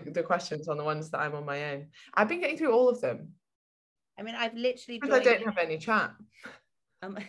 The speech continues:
Speaker 2: <laughs> you have no chat. Who has chat on their own? I would be like, "This reminds me of the time I," and everyone would be like, "Stop talking about yourself and <laughs> answer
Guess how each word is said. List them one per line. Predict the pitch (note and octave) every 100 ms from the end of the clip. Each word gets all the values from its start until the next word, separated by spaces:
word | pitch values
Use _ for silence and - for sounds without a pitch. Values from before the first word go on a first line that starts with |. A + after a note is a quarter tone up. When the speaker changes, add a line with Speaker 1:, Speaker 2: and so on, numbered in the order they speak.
| -
Speaker 2:
<laughs> | _ -
you | G3+ G3
have | G3 F#3+
no | F3+ F3+
chat. | F#3 A#3+ - _
Who | B3+ D4
has | D#4+ -
chat | - -
on | G3+
their | G3+ G3 G3+
own? | E3+ E3 -
I | A#3 B3
would | A#3+
be | G3+
like, | G3+ G3+
"This | C#4+ E4 G#4+
reminds | G#4+ F4 C#4+ C#4+
me | A3+
of | G#3
the |
time | G#3 A#3 G#3 F#3+
I," | F#3 F#3+ F3
and | F3 F#3
everyone | A3+ A3+ A3+
would | G#3+
be | A3
like, | A3+ _ _
"Stop | - B3+ - _ _ _ _
talking | - - B3 D#4+ A3
about | G#3+ B3 -
yourself | G#3+ - G#3 G3+
and | G3 G3 F4
<laughs> | - -
answer | A3+ -